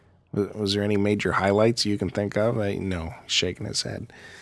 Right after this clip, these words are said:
Okay, so, uh, well,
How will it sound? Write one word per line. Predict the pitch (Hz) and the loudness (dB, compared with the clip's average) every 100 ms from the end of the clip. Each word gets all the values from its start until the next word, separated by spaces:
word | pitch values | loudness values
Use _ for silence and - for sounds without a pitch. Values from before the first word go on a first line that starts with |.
| - - - | -20 -18 -12
Okay, | 113 - 98 113 - | -8 -6 -6 -6 -10
so, | - - 104 101 101 101 | -10 -2 2 4 4 4
uh, | 98 98 95 95 131 - | 2 0 -2 -4 -8 -10
well, | - - 110 110 | -4 2 2 2